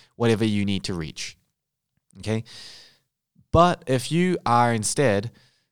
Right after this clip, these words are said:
uh, relying on having one or two good days, you know, a, a week, then you might be really, really productive for, like, two or three days, or, you know, and maybe in two or three weeks even, and you get all these gains.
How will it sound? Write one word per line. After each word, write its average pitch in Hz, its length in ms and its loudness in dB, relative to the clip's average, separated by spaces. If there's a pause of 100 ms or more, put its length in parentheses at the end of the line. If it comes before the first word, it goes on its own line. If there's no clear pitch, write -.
(800)
uh, 90 500 -2 (760)
relying 117 600 0
on 104 140 -2
having 101 480 -4
one 110 560 -2
or 104 120 -4
two 110 260 -4
good 98 260 -2
days, 92 500 -2 (800)
you 98 60 -10
know, 92 260 -2
a, 98 200 -2
a 104 120 0
week, 107 460 -2 (320)
then 113 220 -2
you 123 80 0
might 123 180 0
be 120 140 -4
really, 131 280 0
really 120 200 -2
productive 120 500 0
for, 110 180 -4
like, 101 300 -2
two 123 160 -4
or 110 80 0
three 113 240 -4
days, 101 340 0
or, 90 140 -2
you 92 60 -4
know, 104 100 -2
and 113 180 -4
maybe 135 280 -2
in 107 200 -6
two - 160 -2
or 143 120 0
three 135 260 -4
weeks 139 340 -4
even, 98 300 -4
and 101 100 -4
you 120 60 -2
get 123 220 -4
all 135 260 0
these 127 220 -4
gains. 110 560 -4